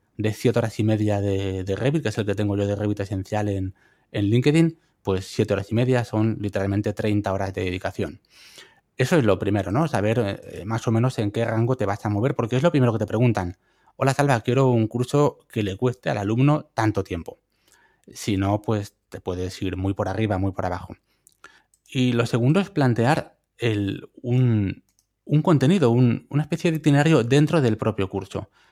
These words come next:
que es el objetivo. Oye, ¿yo qué, yo qué quiero hacer? ¿De dónde parto? ¿Y qué conocimientos previos voy a tener? En ese sentido, la verdad es que, que no hay mucha diferencia. El, sí que hay una serie de criterios muy claros, y es que, eh, cada vídeo tiene que empezar y acabar.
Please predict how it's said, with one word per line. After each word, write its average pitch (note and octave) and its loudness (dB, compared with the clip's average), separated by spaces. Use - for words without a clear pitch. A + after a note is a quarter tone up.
que B2 -2
es - -4
el B2+ 4
objetivo. G2+ -2
Oye, G#2+ 0
¿yo C3 0
qué, C#3+ -4
yo D3 0
qué D3 -6
quiero B2 -2
hacer? C#3 0
¿De A#2 4
dónde A2 2
parto? C#3+ -4
¿Y C3+ 2
qué D#3 2
conocimientos B2+ 2
previos B2 0
voy G#2 0
a F#2+ -2
tener? F#2 -4
En D3+ 0
ese E3+ 0
sentido, E3 2
la A2+ -4
verdad A2 -2
es - -12
que, C#3+ -2
que A2+ -2
no A2 4
hay E3 6
mucha A#2 2
diferencia. F#2+ -2
El, - -16
sí - -2
que D#3+ 2
hay D3+ 4
una D#3 4
serie D3+ 2
de C#3+ 2
criterios B2+ 2
muy A#2 2
claros, C#3+ 0
y G#2+ 0
es G#2 -2
que, A2+ -2
eh, A#2 0
cada C#3 4
vídeo D3 4
tiene C#3+ 4
que D3 4
empezar C3 2
y A2 0
acabar. - -8